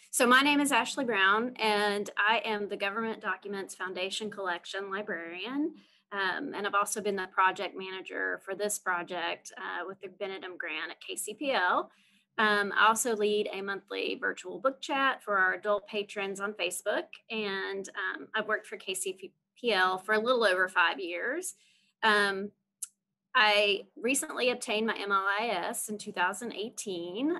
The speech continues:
um, which is coming up on two years now. Um,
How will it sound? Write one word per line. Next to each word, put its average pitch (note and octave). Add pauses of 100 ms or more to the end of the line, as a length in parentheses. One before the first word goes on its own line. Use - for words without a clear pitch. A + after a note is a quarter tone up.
um, F#3+ (140)
which G3+
is G3
coming G3+
up F#3+
on F#3
two G#3
years G3
now. A#3+ (440)
Um, G3+